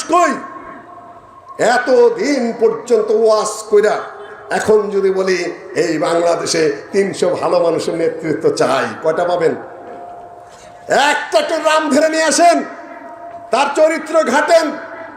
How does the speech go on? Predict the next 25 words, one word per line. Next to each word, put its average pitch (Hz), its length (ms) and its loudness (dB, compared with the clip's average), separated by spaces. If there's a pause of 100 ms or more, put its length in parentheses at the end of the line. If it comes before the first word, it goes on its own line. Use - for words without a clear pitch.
(1000)
কার 262 260 2
জমি 311 200 0
দখল 311 360 2
করেছে 320 240 2 (120)
আগে, 302 220 4 (1160)
কার 254 320 2
বিরুদ্ধে 320 300 -4
কয়টা 311 280 2
মামলা 302 320 2
তো 302 60 0
খালি 294 160 0 (120)
দিছে, 294 320 2 (140)
খাইছেন, 294 440 2 (420)
আপনারা 359 340 2
কয়টা 339 260 6
দিছেন 294 260 0
সেটা 269 180 0
হিসাব 277 360 2
আছে? 330 180 0 (760)
সেগুলো 254 240 2
তো 262 160 0
কিছু 262 180 0
কিছু 294 200 -4
আমাদের 311 300 0
জানা 220 220 0